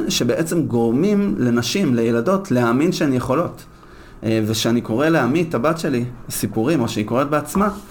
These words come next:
אנחנו ממש צוללים לעומקם של דברים, והיא יכולה לדמיין את עצמה עושה את הדברים האלה. אני חושב שאותו דבר קורה ביזמות, אני מקווה שנחווה יותר ויותר, אה, יזמות,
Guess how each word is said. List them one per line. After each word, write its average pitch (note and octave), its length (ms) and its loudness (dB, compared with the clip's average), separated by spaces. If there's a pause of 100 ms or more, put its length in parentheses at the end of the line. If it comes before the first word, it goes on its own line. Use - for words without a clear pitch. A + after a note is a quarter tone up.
(400)
אנחנו A#2+ 680 2
ממש A#2+ 340 2
צוללים C#3 440 0
לעומקם B2 340 0
של A#2 200 -2
דברים, B2+ 460 -2
והיא A2 180 0
יכולה B2 320 0
לדמיין D#3 480 2
את G#3+ 100 -2
עצמה - 220 -2
עושה A2 220 -2
את A2 100 -6
הדברים G2+ 340 0
האלה. F#2+ 180 -2 (500)
אני A#2+ 100 2
חושב D#3 240 -4
שאותו D3+ 300 0
דבר C#3+ 220 0
קורה B2 220 -2
ביזמות, A#2 680 -2 (160)
אני A2+ 80 0
מקווה A#2 240 0
שנחווה A#2 680 0
יותר C3 480 0
ויותר, A#2+ 460 0 (540)
אה, A2+ 40 0 (480)
יזמות, A2+ 560 0